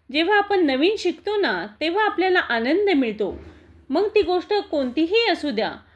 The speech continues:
ती गोष्ट छोटी असेल तरी आपल्याला आनंद मिळतो आणि मोठी असेल तरीही आपल्याला आनंद मिळतो.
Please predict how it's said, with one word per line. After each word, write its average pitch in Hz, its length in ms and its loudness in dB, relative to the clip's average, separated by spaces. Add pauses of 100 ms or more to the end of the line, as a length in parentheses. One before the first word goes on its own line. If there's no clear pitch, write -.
(300)
ती 330 80 0
गोष्ट 370 420 0
छोटी 330 300 2
असेल 294 640 0
तरी 294 220 2
आपल्याला 415 340 2
आनंद 311 400 2
मिळतो 269 680 0
आणि 302 180 0
मोठी 302 380 2
असेल 247 500 0
तरीही 285 380 0
आपल्याला 247 380 -2
आनंद 226 380 -2
मिळतो. 190 480 -2